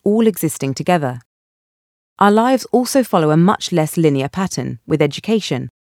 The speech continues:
work, and personal time all overlapping. While this might be a formal career break to travel or study,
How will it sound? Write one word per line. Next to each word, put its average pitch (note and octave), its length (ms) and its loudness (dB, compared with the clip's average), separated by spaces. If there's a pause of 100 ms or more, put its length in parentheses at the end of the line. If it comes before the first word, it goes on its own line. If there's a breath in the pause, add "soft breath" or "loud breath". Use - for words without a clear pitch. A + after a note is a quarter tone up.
(120)
work, F3+ 420 2 (100)
and G3+ 280 4
personal F3+ 380 0
time G3 360 0
all G#3+ 220 2
overlapping. D3 680 -2 (920)
While A#3+ 140 4
this C4+ 160 0
might D#4 200 2
be A#3 120 2
a G#3+ 40 4
formal G#3+ 340 2
career A#3+ 280 2
break D#3 280 -2
to D#3+ 60 -8
travel D#3 360 -2
or C#3 100 -4
study, D#3+ 460 -2